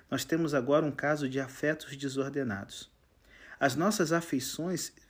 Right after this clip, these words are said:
ficam fora de ordem. E, vamos lá, quais são alguns deuses que substituem o Senhor como objeto de nossa maior afeição?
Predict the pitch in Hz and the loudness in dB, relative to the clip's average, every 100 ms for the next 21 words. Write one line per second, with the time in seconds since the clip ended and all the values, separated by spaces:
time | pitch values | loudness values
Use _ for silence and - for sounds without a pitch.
0 | - - 202 220 - 139 - 156 190 175 | -20 0 2 2 0 -2 0 6 8 6
1 | 120 107 98 110 - - _ _ _ _ | 2 -2 -4 -8 -14 -20 _ _ _ _
2 | - - 165 220 311 - _ - 175 202 | -20 -4 2 2 2 -2 _ 2 6 6
3 | 110 - - _ _ _ - 196 202 - | 4 -2 -16 _ _ _ 8 8 8 2
4 | 196 165 139 185 196 143 135 135 139 156 | 2 2 0 0 0 2 4 4 2 -2
5 | - - 156 - 156 135 139 - 147 147 | -8 -4 -4 -4 -4 -4 -6 -2 0 2
6 | 135 - 135 127 143 - 156 143 127 127 | 0 -2 0 0 -2 -2 -2 0 0 2
7 | 143 143 127 123 127 135 - 127 120 131 | 2 0 -2 0 0 -2 -2 -2 0 0
8 | 127 - 123 - 120 113 | -2 -6 -8 -6 -4 -4